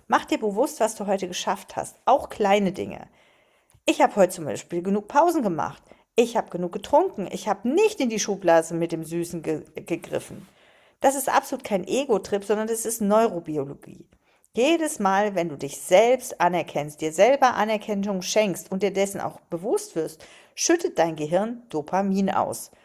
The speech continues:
und stabilisiert damit deine Stimmung nachhaltig. Wir kommen zum Mindset-Shift und damit auch zur Umsetzung.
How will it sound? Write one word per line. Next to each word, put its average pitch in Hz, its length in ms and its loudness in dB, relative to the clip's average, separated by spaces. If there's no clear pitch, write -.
und 226 160 -2
stabilisiert 165 1000 0
damit 165 480 0
deine 143 220 -4
Stimmung 226 440 -8
nachhaltig. 139 880 -8
Wir 285 160 4
kommen 311 260 2
zum 277 260 0
Mindset-Shift 233 840 0
und 170 160 -2
damit 233 280 2
auch 180 160 4
zur - 320 -10
Umsetzung. 156 640 -6